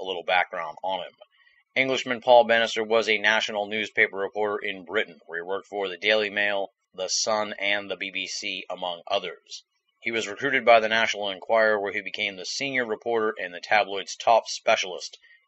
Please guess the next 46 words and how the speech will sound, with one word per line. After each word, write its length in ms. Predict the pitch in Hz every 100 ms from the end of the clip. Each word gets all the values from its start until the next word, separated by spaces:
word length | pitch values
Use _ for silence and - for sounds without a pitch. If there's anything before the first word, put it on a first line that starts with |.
| -
in 180 | 101 90
tales 400 | - 110 104 95
of 100 | 95
the 100 | 95
psychic, 500 | - 104 - - - _ _ _ _
a 60 | 98
post 300 | - 120 -
that 140 | 107
took 180 | - 110
him 100 | 107
to 120 | 110
about 260 | 107 107 104
forty 420 | - 131 120 120
countries 480 | - 117 107 98 80
to 100 | -
interview 260 | 104 101 101
all 220 | 107 107 104
kinds 360 | - 104 98
of 160 | 95 -
people, 380 | 113 101 107 - _ _ _
from 140 | - 104
a 60 |
spirit 480 | - - 117 113 113
healer 320 | - 113 110
in 160 | 101 98
Iceland 520 | 98 101 101 101 98 - _ _ -
to 120 | 110
a 80 | 101
witch 300 | 107 - -
doctor 340 | 98 95 95
in 280 | 92 90 85
Brazil. 520 | 87 82 92 80 - _ _ _ _ _ -
On 140 | 107 117
assignment, 500 | 107 120 117 117 110
Bannister 440 | 113 110 - 107
has 180 | 107 101
been 200 | 104 101
menaced 320 | 104 107 -
by 180 | 104 101
a 80 | 95
ghost, 500 | 98 90 - - - _ _ -
shot 360 | - 120 110
at 180 | 110 104
by 160 | 104 104
a 80 |
gunman, 360 | 101 104 95 82